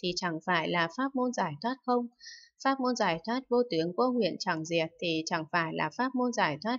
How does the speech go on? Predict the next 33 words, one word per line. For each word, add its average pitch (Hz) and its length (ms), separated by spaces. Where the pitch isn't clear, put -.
vô 233 200
tướng 165 280
vô 240 200
nguyện. 190 220
Vì 156 140
sao? 220 240
Vì 175 240
pháp 285 200
môn 254 140
giải 185 300
thoát 269 120
không 254 320
cùng 170 240
với 160 200
chẳng 180 260
diệt 160 240
không 254 240
hai, 247 360
không 254 180
hai 247 280
phần. 170 260
Pháp 269 160
môn 262 160
giải 175 320
thoát 247 220
vô 254 240
tướng 165 280
vô 247 180
nguyện 196 320
cùng 165 240
với 160 200
chẳng 160 260
diệt 165 240